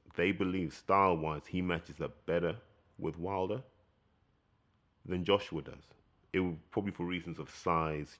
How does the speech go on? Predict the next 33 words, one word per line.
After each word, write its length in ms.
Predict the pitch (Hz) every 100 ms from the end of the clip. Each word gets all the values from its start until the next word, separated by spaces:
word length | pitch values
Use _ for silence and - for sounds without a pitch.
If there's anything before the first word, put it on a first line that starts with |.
| -
chin 260 | - 87
and 140 | 80 71
so 220 | - 71
forth, 260 | - - - _
but 200 | - 98
they're 120 | 123 123
all 120 | 113
falling 320 | 104 98 82
apart 320 | 76 76 73
as 100 | 73
well. 220 | 76 - - _ _ _ _ _ _ _ _ _ _ _ _ _ _
So 120 | -
that's 180 | 107 110
why 120 | 120
they've 140 | 120 -
kept 260 | 117 -
him 80 | 98
in 80 | 92
that 200 | 90 -
lane, 260 | 104 98 87
because 240 | 82 85
they, 140 | 85 95
they'd 380 | 90 98 95
rather 240 | 104 107 107
Joshua 400 | 87 110 - 107
fought 400 | - 98 - -
Dillian 360 | 107 104 85
for 140 | 76 78
that 220 | 73 73
belt 240 | 78 55
than 120 | 78 78
he 100 | 78
fought 360 | - 80 67